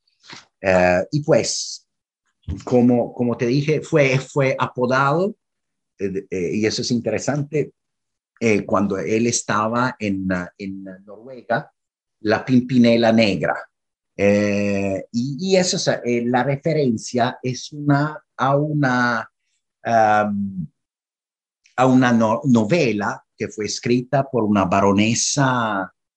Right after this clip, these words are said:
por una baronesa, eh, hu-, húngara británica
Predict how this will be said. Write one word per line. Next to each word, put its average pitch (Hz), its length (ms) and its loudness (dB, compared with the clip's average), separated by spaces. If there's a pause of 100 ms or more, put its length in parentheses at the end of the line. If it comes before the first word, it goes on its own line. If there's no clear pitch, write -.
(340)
por 113 160 0
una 110 200 4
baronesa, 104 1300 0 (140)
eh, 90 720 -4 (180)
hu-, 107 220 -2
húngara 120 1080 4
británica 113 920 -2